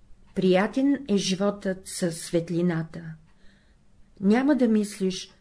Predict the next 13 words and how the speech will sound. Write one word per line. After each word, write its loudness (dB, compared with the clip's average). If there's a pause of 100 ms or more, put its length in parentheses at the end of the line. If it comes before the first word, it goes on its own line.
(360)
какво 2
нещо 2
са -6
животът -4 (300)
и -2
светлината, -4 (800)
но 0
ще -6
ги -4
знаеш. -4 (800)
Онова, 0
което -2
знаеш, -4